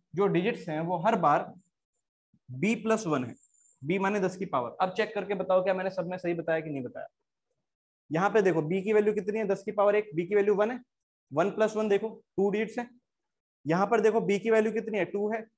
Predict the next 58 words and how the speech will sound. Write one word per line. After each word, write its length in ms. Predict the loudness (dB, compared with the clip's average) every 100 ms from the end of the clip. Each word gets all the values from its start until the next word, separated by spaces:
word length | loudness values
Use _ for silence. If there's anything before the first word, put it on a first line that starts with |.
| _ _ 0
तो 320 | 0 0 -12 _
टू 100 | -2 2
प्लस 240 | 4 4
वन 160 | 4 0
तीन 440 | -6 -6 -2 2
डिजिट 220 | 2 0
है। 160 | -2 -8 -14 _ _ _ _ _ _ 0
यहाँ 160 | 2
पर 160 | 4 4
देखो 180 | 4 4
b 180 | 2 0
की 80 | 2
वैल्यू 220 | 2 2
ज़ीरो 260 | 0 0 0
है, 120 | -2
ज़ीरो 240 | 0 0
प्लस 240 | 2 0 -2
वन 160 | -4 -6 -12 _ _ -4
एक 180 | -4 -2
ही 60 | -2
डिजिट 260 | -2 -2
है। 160 | -2 -4 -12 _ _ _ -4
यहाँ 200 | 0 0
पर 140 | 2
देखो 180 | 2 2
b 180 | 2 0
की 80 | 2
वैल्यू 200 | 2 2
कितनी 280 | 0 -4 -2
है, 60 | -2
थ्री 220 | -2 0
है, 100 | 0
थ्री 220 | 0 -4
प्लस 240 | 0 -2 -2
वन 120 | -4
कितने 260 | -4 -4
डिजिट्स 260 | -2 -2 -2
हैं 80 | 0
डेसिमल 280 | 0 0 -4
से 100 | 0
पहले, 220 | 0 2
देखो 180 | 2 0
यार 100 | -2 _ _ _ _ _ 0
फोर 140 | 2
डिजिट्स 220 | 2 0
हैं 100 | -2
कि 80 | -2
नहीं 140 | -4 -4
है? 60 | -10 _ _ _ _ _ _ _ _
सबको 220 | -2 2 2
क्लियर 280 | 4 4
हुआ 180 | 6 4
कि 120 | 2
नहीं 160 | -2 -4
हुआ, 220 | -4 -8 -12 -20 _ _ _ _ -2
बोलो 240 | 0 2
जल्दी 240 | 0 -2 -2
से। 180 | -6